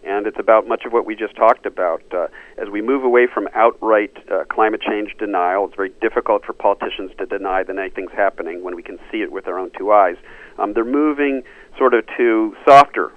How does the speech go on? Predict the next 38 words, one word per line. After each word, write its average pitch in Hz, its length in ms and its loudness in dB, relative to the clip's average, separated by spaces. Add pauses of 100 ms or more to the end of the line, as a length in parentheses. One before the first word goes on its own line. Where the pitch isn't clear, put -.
forms 98 280 0
of 95 120 -14
denial 95 420 0
and 101 100 -4
delay 117 560 4
and 101 120 -8
deflection 104 800 0
and 90 180 -12
other 127 220 2
ways 113 320 2
of 101 160 -8
preventing 95 500 -6
us 87 140 -4 (120)
from, 80 180 -10 (180)
uh, 92 100 -6 (100)
taking 95 300 -8
the 82 80 -14
needed 90 320 -10
action. 80 460 -4
And 90 180 -12
so 107 120 -4
that's 123 260 -2
what 120 160 -6
the - 60 -10
book 104 280 -6
is 95 100 -10
about, 101 320 0
recognizing 135 800 -2
that, 127 260 2 (400)
um, 95 320 -4
and, 98 240 -8
and, 98 160 -6
and 98 200 -10
knowing 107 200 -2
how 110 120 2
to 95 80 0
fight 107 340 0
that 76 180 -4